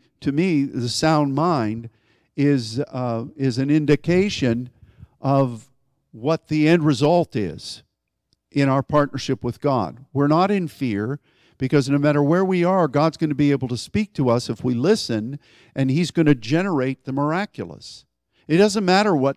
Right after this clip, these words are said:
fear may be gripping a certain nation, because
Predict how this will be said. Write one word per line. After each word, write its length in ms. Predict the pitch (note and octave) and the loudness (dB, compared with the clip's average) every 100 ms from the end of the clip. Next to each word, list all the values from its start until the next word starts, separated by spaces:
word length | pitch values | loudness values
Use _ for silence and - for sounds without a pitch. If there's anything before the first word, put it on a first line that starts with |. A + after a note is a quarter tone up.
| _ _ | _ _
fear 420 | - G3 G#3 C#3+ | -6 -2 2 2
may 200 | B2+ C3+ | 2 0
be 160 | C3 | -2
gripping 500 | A#2 C3+ F3 - C3 | -4 0 0 0 -4
a 60 | A#2 | -4
certain 480 | - C#3+ C#3 C#3 B2+ | -4 -4 -4 -4 -2
nation, 560 | D3 F#3+ - F2 - _ _ _ _ _ | -2 -4 -6 -10 -12 _ _ _ _ _
because 540 | C#3+ C#3 D#3 C3+ A2+ | -4 0 0 0 -4